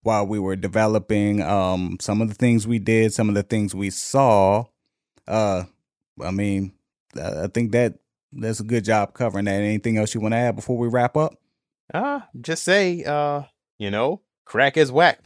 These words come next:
Speaker 2: Like Whitney Houston said, man. <laughs> Don't
Speaker 1: What
Speaker 2: do
Speaker 1: the
Speaker 2: crack.
Speaker 1: What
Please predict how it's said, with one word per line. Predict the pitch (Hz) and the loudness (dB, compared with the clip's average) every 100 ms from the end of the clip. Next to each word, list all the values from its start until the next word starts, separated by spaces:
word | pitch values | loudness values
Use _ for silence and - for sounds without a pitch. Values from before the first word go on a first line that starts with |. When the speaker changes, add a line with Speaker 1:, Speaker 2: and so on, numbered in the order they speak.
| - | -4
Speaker 2:
Like | 107 107 | -2 0
Whitney | 135 139 | 0 0
Houston | 160 - 143 | -2 -2 -6
said, | - 120 107 | 0 2 2
man. | 101 107 120 _ _ _ | 0 -2 -4 _ _ _
<laughs> | _ _ _ - | _ _ _ 0
Don't | 139 127 110 _ - _ 190 | 2 2 0 _ -20 _ -2
Speaker 1:
What | 90 101 | 0 2
Speaker 2:
do | 131 | 2
Speaker 1:
the | |
Speaker 2:
crack. | - 123 139 - _ _ _ - | 4 4 4 -2 _ _ _ -4
Speaker 1:
What | 170 143 - | -4 -4 -10